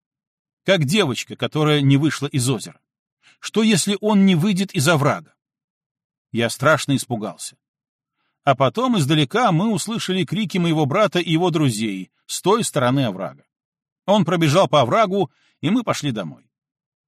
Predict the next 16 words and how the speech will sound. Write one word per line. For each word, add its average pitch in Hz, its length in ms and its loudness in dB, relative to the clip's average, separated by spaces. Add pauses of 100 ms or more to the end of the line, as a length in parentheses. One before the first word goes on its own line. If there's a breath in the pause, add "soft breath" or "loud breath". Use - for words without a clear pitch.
(120)
Поздно 165 340 2
вечером 160 540 0
папа 180 340 -2
пришел 160 540 -4
с - 40 -10
собрания 135 520 -2
ложи. 92 440 -12 (160)
Я 214 200 -4
почти 185 400 -8
спал. - 360 -12 (680)
Я 147 140 2
проснулся, 160 920 -4
дверь 175 340 0
отворилась, 147 760 -8 (200)
дверь 123 340 -4
затворилась. 95 800 -10